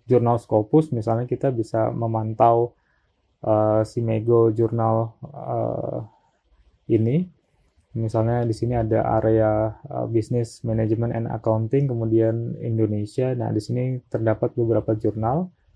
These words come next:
Untuk Sinta juga kita bisa cari dari sources jurnal, kita bisa mengetikkan apa yang ingin kita cari, misalnya manajemen seperti ini.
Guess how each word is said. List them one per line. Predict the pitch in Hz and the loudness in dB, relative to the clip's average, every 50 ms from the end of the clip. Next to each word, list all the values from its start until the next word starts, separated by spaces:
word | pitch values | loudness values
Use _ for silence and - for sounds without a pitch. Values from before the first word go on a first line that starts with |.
| _ _ _ _ _ 117 | _ _ _ _ _ -6
Untuk | 110 113 104 | -4 -4 -4
Sinta | - - 113 110 110 110 135 139 | -2 0 0 0 0 2 2 2
juga | 135 117 110 117 113 110 | 2 2 2 0 0 0
kita | 117 113 123 123 120 | -2 0 0 0 0
bisa | 110 110 110 - 110 110 110 | 0 -2 -2 -2 -2 -2 -2
cari | - 113 110 110 110 127 131 123 | 0 2 2 4 4 4 4 4
dari | 117 110 110 110 110 | 2 2 2 0 0
sources | - 120 113 107 107 - - 135 139 143 - - - _ | 0 0 0 0 0 0 0 0 0 0 -4 -10 -16 _
jurnal, | - 113 107 107 110 110 117 131 147 165 180 175 - - | -2 -2 0 0 0 0 0 2 2 0 0 -2 -6 -12
kita | - - 131 123 | -8 -4 -4 -2
bisa | 110 107 104 - 117 110 - - - | -2 -2 -2 -2 -2 -2 -2 -4 -8
mengetikkan | - 120 117 113 110 - 110 - - 110 110 110 110 113 110 - _ _ _ _ _ _ _ _ _ _ _ | -8 -6 -6 -6 -4 -4 -4 -2 0 0 0 0 -2 -6 -8 -10 _ _ _ _ _ _ _ _ _ _ _
apa | - 113 107 - 117 | -6 -4 0 2 2
yang | 113 113 113 113 | 2 0 -2 -4
ingin | 113 113 110 110 110 | -4 -2 -2 -2 -2
kita | 110 113 110 - 113 110 107 104 | -2 -2 0 2 2 2 2 2
cari, | - 101 104 113 123 123 | 0 0 0 2 2 0
misalnya | 117 107 - 110 110 113 113 | 0 -2 -2 -2 0 0 0
manajemen | 113 110 107 107 104 104 107 107 110 123 151 | 0 0 0 0 -2 -2 -2 0 0 0 0
seperti | 160 160 - - - 101 - 110 | 0 -2 -4 -6 -4 -2 0 0
ini. | 107 110 113 | 0 -2 -4